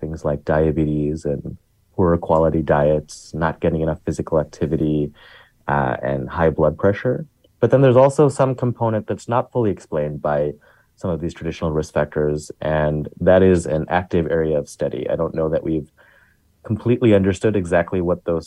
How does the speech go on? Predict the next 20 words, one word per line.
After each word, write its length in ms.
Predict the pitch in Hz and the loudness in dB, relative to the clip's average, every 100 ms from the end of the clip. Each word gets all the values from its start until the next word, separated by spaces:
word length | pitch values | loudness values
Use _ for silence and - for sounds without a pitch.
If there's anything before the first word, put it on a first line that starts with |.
| - | -6
factors 320 | 80 - 76 | -6 -6 -6
are, 340 | 73 78 101 143 - | -2 -2 -2 -2 -2
but 180 | 78 78 - _ _ - | 0 -2 -4 _ _ -6
their 480 | 85 80 80 80 - - | -2 0 0 -2 -6 -8
hypothesis 680 | 101 101 98 95 - 82 78 | -6 0 -2 -2 -8 -8 -6
is 280 | - 80 76 | -6 -6 -4
that 320 | 76 73 - - | -2 -2 -4 -8
it's 140 | 73 78 | -6 -4
a 20 | 73 _ _ | -4 _ _
combination 680 | - 82 80 78 78 76 80 | -6 -4 -2 0 -2 -2 -4
of 80 | 73 - | -6 -4
things 260 | 76 76 73 | -4 -2 0
like 280 | 71 71 - _ _ _ _ - | 0 0 -2 _ _ _ _ -4
social 240 | 82 87 82 | -2 0 -2
determinants 460 | - 85 78 78 80 | -2 -2 0 -2 -4
of 60 | 73 | -4
health, 360 | 76 73 107 - | 0 0 -2 -4
and 300 | 73 71 71 _ _ _ _ _ _ - | -6 -6 -12 _ _ _ _ _ _ -6
another 220 | 82 85 85 80 | -2 0 0 -2
active 200 | - | -4